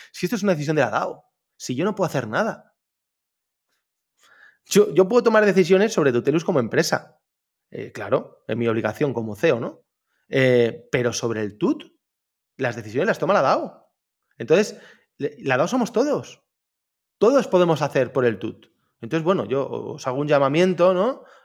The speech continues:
A lo, a lo Braveheart, ahí, ¿no? Antes de la batalla, en el sentido de que todos podemos hacer para que el TUT capture valor. Entonces, bueno, simplemente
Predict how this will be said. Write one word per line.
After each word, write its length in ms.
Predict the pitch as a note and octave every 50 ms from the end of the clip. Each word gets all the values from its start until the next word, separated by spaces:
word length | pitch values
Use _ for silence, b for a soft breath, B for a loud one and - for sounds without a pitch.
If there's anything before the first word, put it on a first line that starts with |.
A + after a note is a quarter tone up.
| B
A 140 | B - A#2+
lo, 420 | A#2+ A2+ A2 G#2+ G#2 A2 - - -
a 100 | A#2+ A#2+
lo 140 | A#2 A2+
Braveheart, 640 | A#2 C3 D3 C#3+ - - D#3 D#3 D#3 F#3+ G#3 - - -
ahí, 340 | C3+ B2+ B2+ C3+ C#3+ D#3 D#3+
¿no? 160 | C#3+ C#3+ D3
Antes 200 | D3 C3 C3+ B2+
de 60 | C3+
la 80 | C3 B2+
batalla, 520 | C3 B2+ - C#3+ D3 D#3+ F#3 G#3+ G#3+ - B B B B B B B B B
en 100 | - A#2+
el 60 | A#2+ -
sentido 260 | - G#2+ G#2 A#2+ B2
de 100 | E3 E3
que 120 | F#3+ D3+
todos 460 | - - - F3 A3+ B3 B3+ G3 -
podemos 420 | - - C#3 C#3+ F3+ G3 F#3 D#3 D#3
hacer 320 | C3+ - - E3 G3 -
para 200 | - C#3 B2 G#2+
que 80 | A#2 A2+
el 80 | G#2+
TUT 180 | - E3+ F3+ F3
capture 280 | C3+ A2+ - D3+ D#3 D3+
valor. 460 | D3 E3 A3+ A#3+ - - - _ _
Entonces, 220 | _ - D3+ D#3 C3
bueno, 240 | D#3+ G3+ - B2
simplemente 600 | - - A#2+ A2 A2+ A#2 C3 C3+ E3+ F3+ F3 -